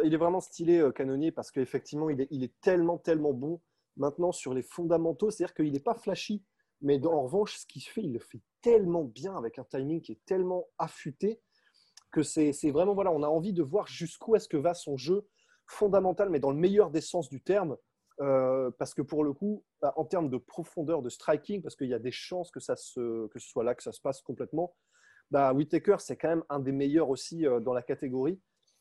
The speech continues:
même si, bah, c'est là qu'on a vu qu'il y avait des levels, euh, to this game, euh, avec, euh, Adesanya. Et encore que, c'est aussi le game plan de, de, de Whittaker qui était pas très bon. Mais, euh,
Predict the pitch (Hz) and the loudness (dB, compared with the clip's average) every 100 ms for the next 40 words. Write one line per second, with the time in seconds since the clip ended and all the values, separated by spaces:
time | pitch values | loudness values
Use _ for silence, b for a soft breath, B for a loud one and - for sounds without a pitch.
0 | - 151 143 139 - 160 135 120 - 135 | -12 -2 0 0 -4 0 0 0 -2 -6
1 | 131 135 120 147 147 127 120 117 120 117 | -4 -4 -4 -4 -6 -4 -2 -2 -2 -2
2 | 123 123 139 123 120 107 110 - 123 127 | 0 2 2 0 -4 -2 -4 -6 -6 -4
3 | 120 147 135 107 107 117 117 123 113 113 | -2 -2 -2 -4 -4 -4 -4 -2 -2 -2
4 | - 131 165 165 - 151 147 165 - 180 | -4 0 0 0 -2 0 0 0 4 4
5 | 165 139 123 - 127 117 131 127 147 123 | 4 2 -2 -2 -2 -2 -6 0 0 0
6 | 113 - 117 117 110 113 113 127 120 139 | -2 -4 -2 -2 -2 -4 -6 -6 -8 -8
7 | - 110 113 - 113 147 - _ - - | -10 -12 -10 -6 -6 -6 -10 _ -20 -20
8 | - - 139 160 160 131 123 120 | -16 0 6 8 8 8 8 6